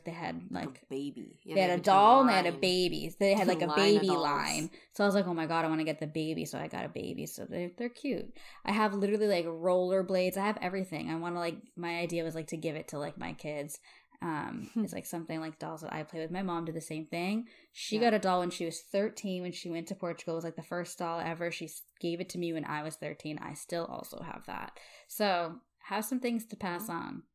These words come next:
Speaker 1: So, yes,
Speaker 2: Cute.
Speaker 1: totally. I think that they're a little problematic, um, but I definitely really enjoyed them.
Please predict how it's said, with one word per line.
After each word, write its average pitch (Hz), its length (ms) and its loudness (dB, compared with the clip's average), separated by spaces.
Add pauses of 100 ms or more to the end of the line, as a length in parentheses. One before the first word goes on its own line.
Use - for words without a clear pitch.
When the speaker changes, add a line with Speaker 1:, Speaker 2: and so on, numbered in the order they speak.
(220)
Speaker 1:
So, 202 200 -4 (120)
yes, 254 320 2
Speaker 2:
Cute. 220 100 -2
Speaker 1:
totally. 196 480 0 (340)
I 208 100 0
think 233 260 2
that 233 140 0
they're 220 140 2
a 202 80 2
little 208 240 2
problematic, 208 920 0
um, 185 360 -2
but 190 340 0
I 185 440 -2
definitely 190 380 -8
really 190 240 -4
enjoyed 190 320 -6
them. 185 200 -8